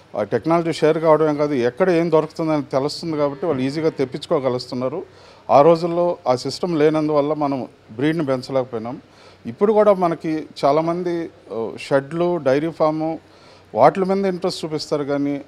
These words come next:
యానిమల్ బ్రీడింగ్, యానిమల్కి ఖర్చు పెట్టేది అనేది మాత్రం, ఆ, చాలామంది ఆ లెవెల్కి ఇంట్రెస్ట్ చూపించరు. బేసిక్‌గా ఎప్పుడైనా ఒక డైరీ ఫాము లాభాలు రావాలంటే ఐదు సంవత్సరాలు పడుతుంది. ఐదు సంవత్సరాల లోపల లాభం రావడం అనేది చాలా ఇంపాసిబుల్.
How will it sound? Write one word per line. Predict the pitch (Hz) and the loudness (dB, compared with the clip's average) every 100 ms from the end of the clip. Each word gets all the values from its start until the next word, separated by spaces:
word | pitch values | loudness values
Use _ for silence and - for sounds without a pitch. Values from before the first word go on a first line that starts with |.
| - | -6
యానిమల్ | 117 151 196 196 185 | -2 0 2 0 0
బ్రీడింగ్, | 139 151 160 165 165 | 0 -2 -2 -4 0
యానిమల్కి | 156 131 156 175 165 170 | 0 0 0 -4 -4 -10
ఖర్చు | - 151 - 202 | -2 -2 -2 -2
పెట్టేది | 190 165 180 151 165 170 _ - - _ | -2 0 -2 -2 -6 -6 _ -20 -20 _
అనేది | 131 156 156 | 0 0 2
మాత్రం, | 156 156 170 180 - - | 0 -2 -8 -8 -14 -6
ఆ, | 135 123 117 107 - | -2 0 -2 -4 0
చాలామంది | 143 143 151 160 151 123 - | 2 4 2 2 0 -2 4
ఆ | 139 | 6
లెవెల్కి | 156 170 202 | 8 6 2
ఇంట్రెస్ట్ | 156 151 160 - | 0 0 -2 -4
చూపించరు. | 131 123 123 131 - _ - - - - | -8 -8 -8 -10 -12 _ -20 -20 -20 2
బేసిక్‌గా | 156 190 233 196 | 4 4 2 2
ఎప్పుడైనా | 165 156 180 180 | 2 2 0 2
ఒక | 180 147 | 0 0
డైరీ | 131 143 | 0 0
ఫాము | 160 160 139 147 147 - - - | -2 0 0 -2 -6 -10 -16 0
లాభాలు | 123 147 160 147 | 4 6 4 4
రావాలంటే | 135 131 123 143 | 2 2 0 0
ఐదు | 113 156 156 | 2 0 -2
సంవత్సరాలు | - 143 139 156 131 | -2 -2 0 0 0
పడుతుంది. | 110 101 101 | -2 -4 -2
ఐదు | 110 139 | 0 0
సంవత్సరాల | 143 147 151 165 | -2 -4 -2 -2
లోపల | 156 139 131 135 180 - - - - | 0 0 0 -6 -6 -10 -20 -20 0
లాభం | 127 156 170 160 | 6 6 4 2
రావడం | 131 131 131 | 4 2 2
అనేది | 127 147 170 - | -2 -4 -10 2
చాలా | 123 143 | 2 4
ఇంపాసిబుల్. | 135 127 123 120 117 143 | 0 0 -2 -2 -8 -8